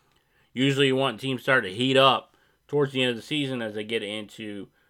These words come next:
tournament play. That has not been the case for this team. They really need this game. But again, if you're asking me, according to bet online dot A G, I would take the under in this, or take the over in this game. Take Iowa State plus eleven and a half if I'm gonna put money on this game,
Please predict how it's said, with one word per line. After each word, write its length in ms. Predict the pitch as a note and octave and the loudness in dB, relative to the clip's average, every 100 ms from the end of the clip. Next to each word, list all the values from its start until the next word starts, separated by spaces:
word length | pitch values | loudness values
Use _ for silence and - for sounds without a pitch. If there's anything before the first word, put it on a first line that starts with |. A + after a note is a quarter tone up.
| _ _ - | _ _ -8
tournament 480 | C#3 C#3+ B2+ A#2 - | 0 0 0 -2 -2
play. 420 | C#3+ D3 C#3 C#3 _ _ - | 2 4 4 0 _ _ 0
That 180 | A#2 | 0
has 160 | A2 G#2 | 0 -2
not 200 | A#2+ A2 | -2 -2
been 160 | A2+ G#2+ | -4 -6
the 60 | |
case 300 | - B2 A2+ | -2 -2 -2
for 120 | - | -8
this 320 | F#2+ A#2 B2+ - | -6 -4 -4 -4
team. 340 | B2 A2+ G#2+ _ _ _ - | -6 -6 -8 _ _ _ 0
They 160 | A#2+ | 2
really 260 | C3 B2+ B2 | 2 2 0
need 200 | B2 A#2 | -2 -6
this 120 | A2+ | -8
game. 220 | A#2 G#2+ | -6 -4
But 120 | G#2+ | -2
again, 320 | A2 B2 C3 B2+ _ _ _ | 0 4 4 2 _ _ _
if 60 | - | 4
you're 100 | B2 | 8
asking 340 | C#3+ C#3+ C#3+ | 8 4 -2
me, 340 | C3 C3 B2 _ _ | 0 0 -2 _ _
according 300 | - C3+ C3 | -2 0 2
to 40 | |
bet 160 | A2+ C3 | 4 4
online 400 | C#3 C3+ C3+ C3+ | 4 2 0 0
dot 200 | B2+ B2+ | 2 2
A 180 | C3 C3 | 2 0
G, 460 | A#2+ B2 B2 A#2 _ _ | -4 -6 -6 -8 _ _
I 100 | G2+ | -6
would 140 | G#2+ G#2+ | -4 0
take 220 | C3 C3 | -2 0
the 140 | C#3 | 0
under 280 | C3 C3 B2+ | 0 0 0
in 140 | B2+ | 0
this, 180 | B2+ A#2+ | -4 -6
or 220 | - A2 | -4 -2
take 240 | G#2+ C3+ B2 | 0 -2 0
the 120 | C3 | 4
over 240 | C#3+ D3+ | 4 4
in 80 | D3+ | -4
this 140 | C#3+ C#3 | -4 -4
game. 380 | D3 C#3+ C#3 - _ _ - | 0 0 -2 -10 _ _ -10
Take 160 | G#2 | -4
Iowa 340 | A2 B2 C#3 C#3 | 2 4 6 4
State 440 | C3+ E3 D#3+ C#3 | 0 0 2 0
plus 280 | - A#2+ - | -4 -4 -2
eleven 300 | A#2 A#2 A2+ | -2 -2 -2
and 100 | G2+ | -6
a 40 | |
half 500 | F#2+ A#2 D#3 E3 E3 | -4 4 6 6 4
if 80 | G#2+ | -6
I'm 100 | G2+ | -10
gonna 160 | G2+ F#2 | -10 -10
put 160 | G2 | -8
money 240 | G#2+ D3+ D#3 | -2 -2 0
on 140 | D3 | -2
this 120 | D3 | -4
game, 280 | - D3 C#3 | -4 -2 -2